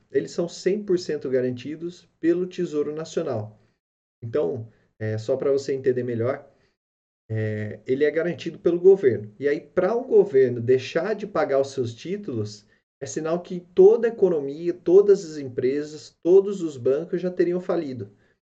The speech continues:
Então, por isso que ele é considerado o, o investimento mais, é,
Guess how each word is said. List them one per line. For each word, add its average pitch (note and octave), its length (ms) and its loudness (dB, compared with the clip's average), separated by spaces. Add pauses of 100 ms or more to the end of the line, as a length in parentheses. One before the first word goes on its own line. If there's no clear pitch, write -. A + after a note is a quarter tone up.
(140)
Então, F3 160 -2
por F#3 140 6
isso G#3 160 -2
que - 80 0
ele G3+ 100 6
é G3 40 4
considerado D3+ 840 0 (240)
o, B2 520 -4 (680)
o - 120 -16
investimento C#3 1000 -2
mais, C3+ 880 -6
é, G#2 520 -6